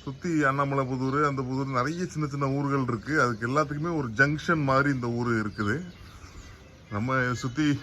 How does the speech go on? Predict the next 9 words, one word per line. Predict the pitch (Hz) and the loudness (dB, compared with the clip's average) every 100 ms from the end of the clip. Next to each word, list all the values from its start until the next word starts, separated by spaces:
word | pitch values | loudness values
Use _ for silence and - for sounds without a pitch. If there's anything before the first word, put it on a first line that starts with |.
| - - | -6 -6
இந்த | 127 | -2
மாதிரி | 131 | 0
வீடுகள், | 131 127 147 185 170 | 2 2 2 0 0
but | 175 156 - - - - - | 0 -2 -4 -20 -20 -20 -2
ஜங்ஷன்ஸ், | 113 147 156 175 156 143 135 | 4 4 4 2 2 0 2
I | 135 | 2
mean, | 127 127 | 2 0
இந்த | 123 | 2
இதோட | 127 123 120 147 143 127 | 6 6 6 4 6 6